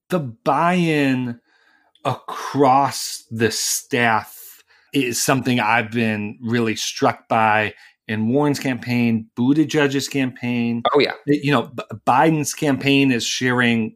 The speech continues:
Speaker 1: clergy endorsements and religious leader endorsement on the main, uh, uh, on, like, their main campaign page. Booker, as you mentioned. Uh, I, I mean, uh, it's one thing for the candidates to go and,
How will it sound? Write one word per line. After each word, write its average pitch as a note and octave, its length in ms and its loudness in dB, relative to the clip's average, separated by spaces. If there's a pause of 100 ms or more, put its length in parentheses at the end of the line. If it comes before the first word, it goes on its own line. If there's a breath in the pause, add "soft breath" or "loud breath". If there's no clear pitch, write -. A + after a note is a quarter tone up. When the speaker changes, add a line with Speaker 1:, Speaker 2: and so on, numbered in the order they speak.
Speaker 1:
clergy C#3+ 640 2
endorsements C3 720 2
and A#2 100 2
religious A#2 460 -2
leader C#3+ 340 4
endorsement C3+ 640 0
on B2 360 0
the A#2 60 0
main, B2+ 760 2 (400 loud breath)
uh, C3 160 2
uh, B2+ 140 0 (120)
on, C#3 80 2
like, B2 200 0
their A2 120 -2
main B2 300 2
campaign B2+ 640 -2
page. B2+ 640 2 (200 loud breath)
Booker, C#3+ 540 2
as C3 280 2
you C#3 120 4
mentioned. B2+ 800 0 (320 loud breath)
Uh, D#3 200 0
I, D3+ 200 2
I D#3 100 2
mean, D3+ 300 0 (260 loud breath)
uh, D3+ 180 2
it's D3+ 240 0
one G#3+ 220 2
thing F3 160 0
for D3 140 0
the C3+ 100 2
candidates D3 800 0
to B2+ 100 -4
go A#2+ 320 4
and, A#2+ 200 2